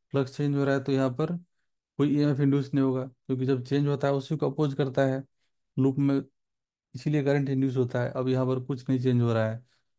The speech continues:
ना तो फ्लक्स, ना तो एरिया, तो इसीलिए, सॉरी, ना तो मैग्नेटिक फील्ड, ना तो एरिया, तो यहाँ पर इसमें कोई भी ईएमएफ़ इंड्यूस नहीं होगा। तो predict the direction of induced current,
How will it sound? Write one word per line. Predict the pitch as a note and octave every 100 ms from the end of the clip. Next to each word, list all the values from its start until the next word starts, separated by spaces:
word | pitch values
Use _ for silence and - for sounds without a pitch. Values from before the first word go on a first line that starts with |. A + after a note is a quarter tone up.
| -
ना | A#2+
तो | B2
फ्लक्स, | A#2+ C3 C3 -
ना | B2+ A#2+
तो | B2+ B2 - B2+ B2 _
एरिया, | B2 A#2 G#2 G2+ - _ _ _ _ -
तो | C3 C3
इसीलिए, | B2 C#3+ C#3 C3+ C3+ - _ _ _ -
सॉरी, | - B2
ना | B2+
तो | B2+
मैग्नेटिक | C3 C3 C3 C3+ -
फील्ड, | C3+
ना | B2
तो | A#2+ B2
एरिया, | A2+ A#2 A#2
तो | A#2+ _ _ _ -
यहाँ | C3 B2
पर | C3+
इसमें | B2+ C3+
कोई | C3 C#3+
भी | C#3 -
ईएमएफ़ | C3+ B2+ B2
इंड्यूस | B2 B2 A#2+
नहीं | B2 A#2
होगा। | A2 G#2+ A2+ - _ _ _ _
तो | A#2+
predict | B2 A#2+ C#3 C3+
the | C#3 B2+
direction | B2+ B2+ C#3 C3+
of | B2+
induced | C3 C3+ B2+
current, | C3 C#3 E3 E3+